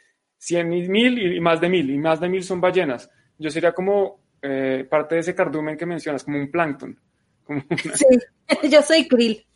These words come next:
Speaker 2: <laughs>
Speaker 1: Sí. Pero bueno, ahí vamos, andamos, de a poquito se, se va acumulando. Y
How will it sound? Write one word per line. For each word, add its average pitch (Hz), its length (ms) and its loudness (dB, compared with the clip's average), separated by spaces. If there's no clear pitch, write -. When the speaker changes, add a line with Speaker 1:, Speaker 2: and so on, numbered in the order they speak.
Speaker 2:
<laughs> - 840 -6
Speaker 1:
Sí. 185 60 -12
Pero 147 200 0
bueno, 147 240 4
ahí 139 80 0
vamos, 143 340 -2
andamos, 139 320 -8
de 135 60 -6
a 131 100 -8
poquito 143 380 -10
se, 151 260 -12
se 151 140 -14
va 143 100 -8
acumulando. 139 640 -8
Y 214 160 0